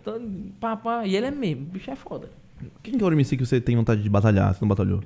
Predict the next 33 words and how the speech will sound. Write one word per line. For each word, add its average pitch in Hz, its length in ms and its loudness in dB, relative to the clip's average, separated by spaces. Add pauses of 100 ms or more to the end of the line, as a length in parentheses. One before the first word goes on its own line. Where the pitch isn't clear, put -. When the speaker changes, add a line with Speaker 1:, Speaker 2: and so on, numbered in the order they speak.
Speaker 1:
Dudu 202 260 2
só. 156 300 -4
Speaker 2:
Só 160 160 4
Dudu? 190 400 4 (100)
Speaker 1:
Só. - 380 -2 (1120)
Speaker 2:
Brabo, 90 380 -2 (100)
valeu. 95 320 2 (800)
Speaker 1:
Tem 320 80 2
um 359 60 2
Speaker 2:
Só - 100 2
Speaker 1:
pouquinho 349 220 2
Speaker 2:
isso. - 80 0
Speaker 1:
César, 202 340 6
eu, 156 180 2
mas 160 220 0
eu, 196 160 2
é 190 60 2
porque 208 260 0
entre 208 400 0
eles, 262 680 0
já 170 220 0
enfrentei 185 380 -6
noventa, 196 480 -4
Dudu, 196 360 -4
eu 139 60 -4
prefiro. 143 420 -6 (400)
Speaker 2:
Dudu. 98 360 2
Speaker 1:
Batalhar, 156 500 0
mas 208 160 2
é 262 60 0
por 254 100 -10
questão 240 420 -2
que, 175 280 -8